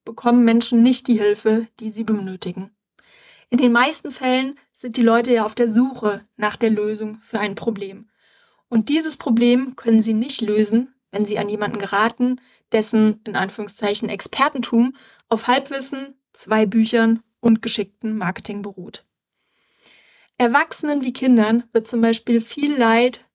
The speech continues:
physisch wie psychisch, zugefügt, wenn sie an Paartherapeuten geraten, die keine Ahnung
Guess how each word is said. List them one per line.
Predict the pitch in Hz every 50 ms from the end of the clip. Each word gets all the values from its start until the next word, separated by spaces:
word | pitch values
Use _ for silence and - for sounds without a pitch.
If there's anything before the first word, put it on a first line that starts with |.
| _ _
physisch | _ _ _ - 262 262 262 254 247 262 269 254 - -
wie | 240 226
psychisch, | - - - 294 285 - - 190 - -
zugefügt, | - 233 214 202 208 - - 233 254 254 - - _ _ _ _ _ _
wenn | - 240 247 254
sie | 247 -
an | 240 247
Paartherapeuten | 247 - 330 330 330 - 269 226 220 226 220 - 226 220 220 240
geraten, | 226 220 220 220 226 226 - 247 262 277 - _ _ _ _ _ _ _ _ _
die | - 233 226 -
keine | - - - 226 220 226 233 233 220
Ahnung | - 185 190 196 208 208 208